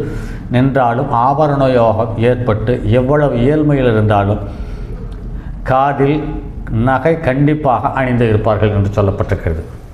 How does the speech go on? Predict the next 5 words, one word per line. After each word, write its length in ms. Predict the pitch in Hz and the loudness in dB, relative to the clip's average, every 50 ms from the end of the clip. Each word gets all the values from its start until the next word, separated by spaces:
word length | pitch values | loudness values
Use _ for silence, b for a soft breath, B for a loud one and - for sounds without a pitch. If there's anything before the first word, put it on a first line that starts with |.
| B B B B B B B B B B B B B B - | B B B B B B B B B B B B B B -2
இந்த 220 | 185 196 180 156 156 175 202 220 190 | 0 2 2 2 2 2 0 2 2
மூன்றுக்குரியவன் 800 | 165 175 208 233 240 233 240 247 240 233 208 190 190 185 180 170 160 | 2 4 4 2 2 0 0 0 0 0 0 2 0 0 0 0 0
என்று 120 | 151 156 | 0 0
பார்க்கும் 340 | 143 143 135 - - 139 127 | 0 0 -2 -2 -2 0 2
பொழுது, 640 | 120 127 127 123 117 117 120 143 - - - - | 2 2 2 2 2 2 0 0 -2 -6 -10 -12